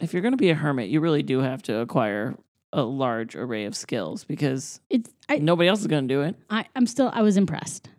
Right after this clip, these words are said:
Speaker 2: I was impressed. Um, and Max's tail <laughs> go, goes through the sewing machine, which he seemed okay with, but I was like, "That would really hurt."
Speaker 1: Yeah,
Speaker 2: I was like,
Speaker 1: it was
Speaker 2: "Ouch. Ouch." Um, and then, you know, they have the song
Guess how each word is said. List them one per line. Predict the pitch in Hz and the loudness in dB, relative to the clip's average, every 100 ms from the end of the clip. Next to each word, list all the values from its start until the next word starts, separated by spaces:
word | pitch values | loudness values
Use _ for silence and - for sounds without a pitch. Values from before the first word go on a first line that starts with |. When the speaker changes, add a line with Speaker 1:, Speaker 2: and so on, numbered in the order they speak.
| _ _ _ | _ _ _
Speaker 2:
I | - | 4
was | 208 196 | 8 8
impressed. | 170 - - - _ - - - - - _ - | 6 0 -10 -18 _ -20 -20 -20 -20 -20 _ 4
Um, | 202 180 156 - | 8 8 4 -2
and | - 196 190 | 4 6 6
Max's | 190 190 - 190 | 6 4 2 0
tail | - 180 175 175 175 - 349 | 4 4 6 4 0 -8 -18
<laughs> | 220 | 10
go, | 233 220 254 262 | 12 12 8 2
goes | 233 285 - | -4 -4 0
through | 277 | 0
the | 240 | 2
sewing | 214 214 262 233 | 0 0 2 2
machine, | 202 196 | 0 -2
which | 202 - | -2 -4
he | 226 | -8
seemed | - 381 554 | -8 -14 -2
okay | 247 214 - 277 | -2 -2 -8 -4
with, | 330 202 | -2 -4
but | - | -6
I | |
was | 226 - | -10 -10
like, | - | -14
"That | - 392 | -14 -8
would | 392 | -6
really | 214 196 | -2 -2
hurt." | 175 185 185 - - _ - _ _ | -2 -2 -4 -8 -12 _ -20 _ _
Speaker 1:
Yeah, | - 131 107 131 | -8 -6 -6 -8
Speaker 2:
I | - | -6
was | 220 | -4
like, | 220 | -2
Speaker 1:
it | |
was | 160 202 | -2 -2
Speaker 2:
"Ouch. | 349 202 208 226 - - - - - _ - - - _ - - _ - | 0 2 2 0 -14 -16 -16 -16 -20 _ -20 -20 -20 _ -20 -20 _ -2
Ouch." | 254 233 226 - _ - - - - - _ _ _ | 0 2 0 -2 _ -12 -10 -12 -16 -20 _ _ _
Um, | 208 202 | 8 8
and | 220 220 | 8 8
then, | 214 208 | 10 10
you | 220 | 8
know, | 185 | 8
they | 180 | 8
have | 202 202 196 | 8 6 8
the | 202 | 6
song | - 175 170 170 | 6 0 2 0